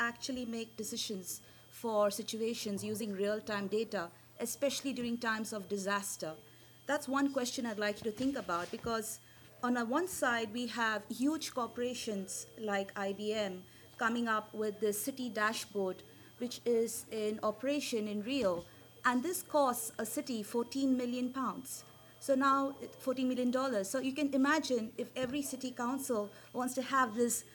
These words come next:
minority report style futuristic smart city, can we all afford fourteen million dollars for one kind of a huge dashboard?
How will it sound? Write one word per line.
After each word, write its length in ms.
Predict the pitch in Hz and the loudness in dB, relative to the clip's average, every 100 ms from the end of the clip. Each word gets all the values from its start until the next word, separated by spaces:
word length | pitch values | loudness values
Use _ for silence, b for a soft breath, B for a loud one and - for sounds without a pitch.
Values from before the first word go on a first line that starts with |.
| b | b
minority 600 | 226 233 226 233 247 254 | 0 2 4 2 2 0
report 360 | 208 208 226 233 | -2 -2 -4 -4
style 340 | - 233 214 | -2 2 2
futuristic 800 | 208 269 269 247 269 269 - 196 | 2 -2 -2 -2 -2 -2 -2 -4
smart 340 | - 226 208 - | -2 -2 -2 -4
city, 420 | 359 359 196 196 b b - | -6 -2 -4 -4 b b -2
can 160 | 247 240 | 0 2
we 140 | 233 | 0
all 220 | 240 240 247 - | 0 0 0 -4
afford 400 | 208 262 226 208 | -4 0 0 0
fourteen 380 | 233 226 226 | -4 -2 -2
million 300 | 214 208 208 | -2 -2 -2
dollars 440 | 214 220 226 185 180 | 0 0 0 -2 -2
for 180 | 214 208 | -4 -2
one 240 | 220 233 | -2 -4
kind 240 | 226 208 | -4 -4
of 120 | 202 202 | -2 -4
a 40 | |
huge 300 | 196 196 - | -6 -6 -4
dashboard? 520 | 226 233 - 180 160 | -4 -4 -6 -8 -8